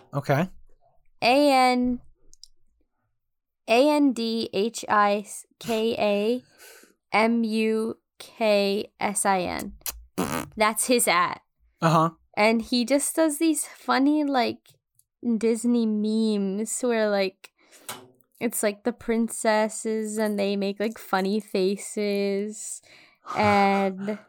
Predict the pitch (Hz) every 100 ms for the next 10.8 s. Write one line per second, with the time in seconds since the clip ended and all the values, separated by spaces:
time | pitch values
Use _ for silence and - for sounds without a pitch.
0 | _ _ _ _ - - - - _ _
1 | _ _ - 226 247 277 285 208 190 -
2 | - 233 - - - 208 208 196 196 220
3 | 226 226 - 208 220 226 233 226 220 214
4 | 220 214 - 202 208 202 202 190 208 226
5 | 220 214 214 - - 214 202 - 208 208
6 | 196 202 190 190 - 196 196 202 208 185
7 | 185 185 180 175 208 247 147 131 160 190
8 | 147 151 156 190 165 - 156 160 190 185
9 | 202 196 196 190 208 202 294 285 240 208
10 | 196 202 233 226 202 202 156 147